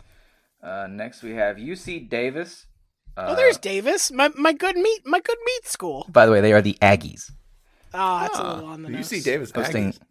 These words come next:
Speaker 2: Uh, I'm
Speaker 1: Oh.
Speaker 2: changing that. They're now the U C Davis Butchers, and I'm picking them over Lamar.
Speaker 1: Okay, the Butchers beat Lamar.
Speaker 2: Mm-hmm.
Speaker 1: Perfect. And then we have, uh, the Maine Black Bears hosting Phil Fulmer's E T S U.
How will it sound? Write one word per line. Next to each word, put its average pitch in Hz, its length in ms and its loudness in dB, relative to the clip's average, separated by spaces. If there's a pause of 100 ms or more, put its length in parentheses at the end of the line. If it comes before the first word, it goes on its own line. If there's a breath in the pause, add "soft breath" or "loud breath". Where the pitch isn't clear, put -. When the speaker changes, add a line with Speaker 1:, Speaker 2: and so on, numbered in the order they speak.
(880)
Speaker 2:
Uh, 254 260 8
I'm 254 80 6
Speaker 1:
Oh. - 20 2
Speaker 2:
changing 311 380 2
that. 196 160 4
They're 214 120 2
now 240 160 4
the 220 100 -2
U 240 140 -2
C 277 160 -4
Davis 247 380 0
Butchers, 262 420 -2
and 202 80 -2
I'm 196 140 -4
picking 226 300 -6
them 185 180 -6
over 190 200 -6
Lamar. 185 460 -8
Speaker 1:
Okay, 117 240 -10
the 110 100 -10
Butchers 123 360 -8
beat 117 180 -12
Lamar. 107 440 -8 (640)
Speaker 2:
Mm-hmm. 170 160 -12
Speaker 1:
Perfect. 233 380 -12 (640 soft breath)
And 110 80 -12
then 113 100 -4
we 110 100 -6
have, 104 360 0
uh, 101 500 0
the 113 100 -4
Maine 220 500 2
Black 131 360 8
Bears 85 420 -4
hosting 117 380 -14
Phil 131 220 -10
Fulmer's 117 400 -6
E 113 80 -12
T 113 200 -10
S 98 200 -10
U. 85 260 -14